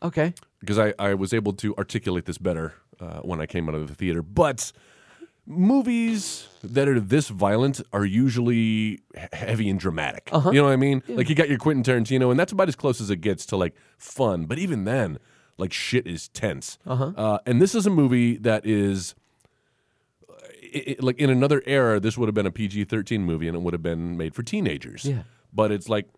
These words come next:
Speaker 2: fuck it, we're gonna take the same fun, uh, and, and, and this, this same, you know, kind of silly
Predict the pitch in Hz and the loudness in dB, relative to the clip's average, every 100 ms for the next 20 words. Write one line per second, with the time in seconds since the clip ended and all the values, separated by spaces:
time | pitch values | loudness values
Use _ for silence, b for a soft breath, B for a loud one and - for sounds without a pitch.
0 | _ - 180 110 104 120 123 113 143 139 | _ -10 -4 -4 -2 -2 0 0 -2 -4
1 | 120 147 131 123 110 - 135 123 117 123 | -6 -2 0 0 -2 -4 0 2 2 0
2 | 113 - 92 80 78 - 76 - - 101 | -2 -6 -4 -4 -4 -8 -20 -20 -12 -10
3 | 98 98 95 92 92 92 90 - 98 - | -8 -6 -6 -4 -4 -2 -4 -6 -6 -4
4 | 104 98 95 78 92 80 - _ - - | -2 -2 -2 -2 -4 -6 -10 _ -18 -10
5 | 110 98 92 | -6 -4 -4